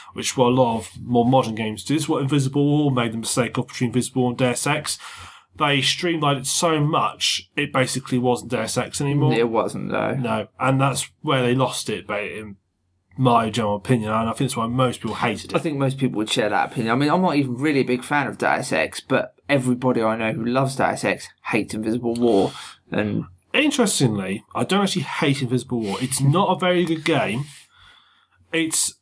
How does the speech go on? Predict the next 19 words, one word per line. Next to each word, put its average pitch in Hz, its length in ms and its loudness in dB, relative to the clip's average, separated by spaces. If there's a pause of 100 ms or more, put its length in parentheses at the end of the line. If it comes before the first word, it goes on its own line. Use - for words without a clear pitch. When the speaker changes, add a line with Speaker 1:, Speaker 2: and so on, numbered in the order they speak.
(420)
Speaker 1:
if 175 140 2
it 185 40 2
was, 220 300 0
if 156 160 -2
you 196 60 2
looked 247 180 2
at 220 60 2
it - 60 -4
two 190 220 2
ways, 113 280 0
you 151 80 2
looked 226 180 0
at 190 100 2
it - 60 -4
as 160 200 2
a 151 480 2 (460)
game, 147 440 2 (760)
it 143 120 0
isn't. 131 540 0